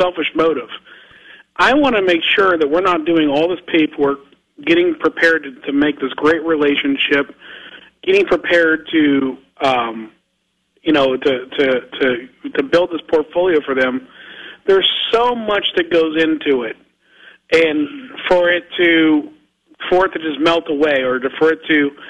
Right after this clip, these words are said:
go away just over a, a misunderstanding or a bad market or, or, you know, it's just some, some, some nuisance because you, you gotta keep in mind, and this, this,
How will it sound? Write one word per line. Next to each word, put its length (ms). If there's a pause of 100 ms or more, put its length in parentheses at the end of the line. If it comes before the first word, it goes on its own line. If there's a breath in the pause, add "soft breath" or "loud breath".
(320 loud breath)
go 220
away 260
just 240
over 300
a, 220
a 40
misunderstanding 920
or 140
a 60
bad 300
market 480
or, 180 (560 loud breath)
or, 260
you 140
know, 80
it's 220
just 140 (100)
some, 400
some, 220 (300)
some 160
nuisance 320
because 220
you, 240
you 120
gotta 180
keep 220
in 120
mind, 320
and 100
this, 120 (400)
this, 340